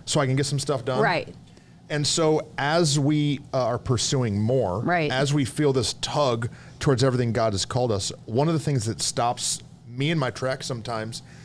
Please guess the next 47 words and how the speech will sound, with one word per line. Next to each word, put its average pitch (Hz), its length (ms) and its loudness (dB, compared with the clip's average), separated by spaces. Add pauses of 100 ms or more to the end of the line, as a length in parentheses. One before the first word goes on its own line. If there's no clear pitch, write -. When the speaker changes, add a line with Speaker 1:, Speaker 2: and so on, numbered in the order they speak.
(500)
Speaker 1:
oops, 117 220 2
I 101 40 4
leaned, 107 240 4 (100)
I 107 80 2
learned, 113 260 4
I 110 80 2
leaned 120 260 4
away 113 200 4
from 107 160 0
the 95 60 4
microphone. 90 540 0
Speaker 2:
Lean, 190 280 2
you 90 60 4
have 185 140 -2
to - 60 -2
lean 123 80 4
in. 110 60 4
Speaker 1:
E-Money, 110 260 4
he 98 120 2
told 104 260 0
me 95 180 2 (400)
I 110 80 0
need 110 180 2
to 104 60 4
be, 92 300 2 (160)
uh, 90 260 0 (600)
I 107 100 -2
need 104 120 2
to 98 60 0
be 104 100 2
transitioning 101 840 2 (400)
with 110 240 2
the 104 60 2
microphone. 98 440 2
Speaker 2:
We're 185 120 2
learning. 170 400 -2 (100)
Speaker 1:
One 139 220 4
of 185 80 6
the 175 60 4
things 143 500 0
that 127 240 0 (340)
is 139 180 0
hard 147 600 2
to 131 100 4
get 107 300 0
to 123 120 0
more 113 460 2